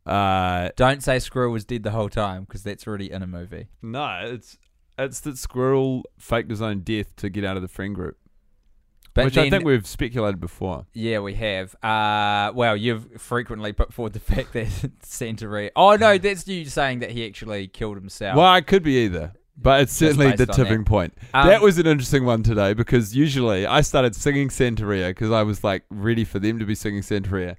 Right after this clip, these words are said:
Speaker 2: They were not
Speaker 1: And then there's
Speaker 2: singing.
Speaker 1: just the sound of water gently <laughs> lapping and
Speaker 2: Yeah.
Speaker 1: four boys hugging.
Speaker 2: Yeah.
Speaker 1: Obviously, you can't hear the boys hugging.
Speaker 2: So peaceful,
Speaker 1: But if you
Speaker 2: though.
Speaker 1: could, it would sound like this.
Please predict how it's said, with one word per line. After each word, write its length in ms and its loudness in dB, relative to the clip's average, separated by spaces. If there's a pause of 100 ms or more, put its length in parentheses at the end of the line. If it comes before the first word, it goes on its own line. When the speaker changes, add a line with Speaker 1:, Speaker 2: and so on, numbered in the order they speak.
Speaker 2:
They 160 -2
were 80 -4
not 100 0
Speaker 1:
And 140 4
then 140 4
there's 100 2
Speaker 2:
singing. 40 -4
Speaker 1:
just 220 0
the 80 -4
sound 260 2
of 120 -2
water 440 2
gently 400 -2
<laughs> 140 2
lapping 480 0
and 160 2
Speaker 2:
Yeah. 180 2
Speaker 1:
four 160 8
boys 340 2
hugging. 500 -2
Speaker 2:
Yeah. 380 -2 (520)
Speaker 1:
Obviously, 220 6
you 80 2
can't 240 0
hear 160 -4
the 80 -6
boys 260 -6
hugging. 360 -8
Speaker 2:
So 220 -2
peaceful, 400 0
Speaker 1:
But 80 6
if 80 2
you 60 4
Speaker 2:
though. 60 -2
Speaker 1:
could, 220 4
it 40 2
would 120 -4
sound 180 0
like 100 -2 (100)
this. 240 -8